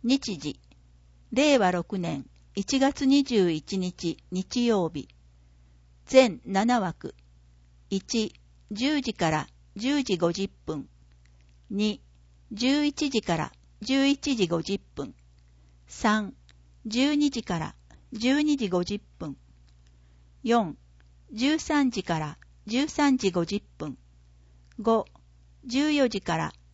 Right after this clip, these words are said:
十四時五十分。六、十五時から十五時五十分。七、十六時から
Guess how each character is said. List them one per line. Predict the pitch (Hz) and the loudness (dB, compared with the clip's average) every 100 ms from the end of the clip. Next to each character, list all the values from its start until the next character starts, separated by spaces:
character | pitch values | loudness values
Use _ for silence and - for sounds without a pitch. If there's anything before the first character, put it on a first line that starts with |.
| _ - | _ -4
十 | 262 302 | 0 4
四 | 269 202 | 4 4
時 | 175 | 2
五 | 180 | 0
十 | 180 214 - - | -2 -6 -8 -12
分。 | 165 139 - - _ _ _ _ _ _ | -10 -10 -14 -20 _ _ _ _ _ _
六、 | 214 208 - 254 226 - _ _ _ _ - | 0 0 2 0 -2 -6 _ _ _ _ -6
十 | 226 294 | 0 0
五 | 277 247 | 4 2
時 | 220 | 2
か | - 165 | -2 -2
ら | 151 - _ _ - | -4 -8 _ _ -6
十 | 254 302 | 0 2
五 | 254 226 | 2 2
時 | 175 | 2
五 | 170 175 | -2 0
十 | 220 - _ | -2 -6 _
分。 | 147 160 - - - - _ _ _ _ _ 220 | -10 -10 -14 -20 -20 -20 _ _ _ _ _ -2
七、 | 226 208 165 - - _ _ _ _ - | 0 0 -4 -8 -20 _ _ _ _ -10
十 | 202 254 277 | 0 4 4
六 | 277 277 277 | 4 2 -2
時 | 240 | -2
か | 175 | -2
ら | 156 | -2